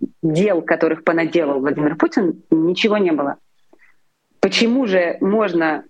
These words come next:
э, в этой ситуации думать, что он не способен на вторжение в Украину?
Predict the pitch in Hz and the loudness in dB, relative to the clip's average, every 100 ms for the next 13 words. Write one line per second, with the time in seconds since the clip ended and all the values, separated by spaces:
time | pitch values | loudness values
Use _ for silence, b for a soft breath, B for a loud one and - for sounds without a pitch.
0 | - - - 156 - - - - - - | -16 -2 0 0 -2 -8 -6 -6 -4 0
1 | 185 185 160 196 240 311 - 175 156 B | 0 0 -2 -2 -2 -2 0 0 -2 B
2 | B B _ _ 160 196 302 320 - - | B B _ _ 0 2 2 0 -2 0
3 | 175 165 - _ - 196 285 302 - 208 | 0 0 -6 _ -2 0 0 -2 -2 -2
4 | 214 - 180 202 220 196 175 - _ _ | -2 -6 -2 -2 0 -2 -2 -6 _ _
5 | - 170 202 196 160 156 175 180 165 180 | -4 -2 -2 -2 -2 0 0 -2 -2 0
6 | 170 147 151 | 0 0 -4